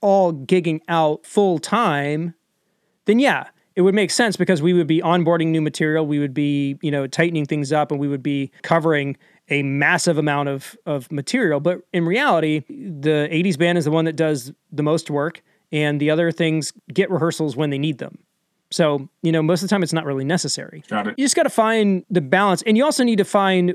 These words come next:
Speaker 1: what the other members of the band are looking to get out of that time together.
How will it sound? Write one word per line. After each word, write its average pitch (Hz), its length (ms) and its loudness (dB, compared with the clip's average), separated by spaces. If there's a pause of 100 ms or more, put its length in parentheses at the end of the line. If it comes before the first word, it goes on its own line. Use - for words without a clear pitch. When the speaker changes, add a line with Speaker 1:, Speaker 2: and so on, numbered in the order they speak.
Speaker 1:
what 175 640 0 (100)
the 180 160 0
other 208 500 2 (100)
members 180 480 2
of 170 180 -2
the 156 60 0
band 165 380 0
are 160 120 -2
looking 160 360 0
to 143 80 -4
get 151 320 -2
out 165 420 0
of 143 520 -2
that 147 220 0
time 240 300 0
together. - 460 -6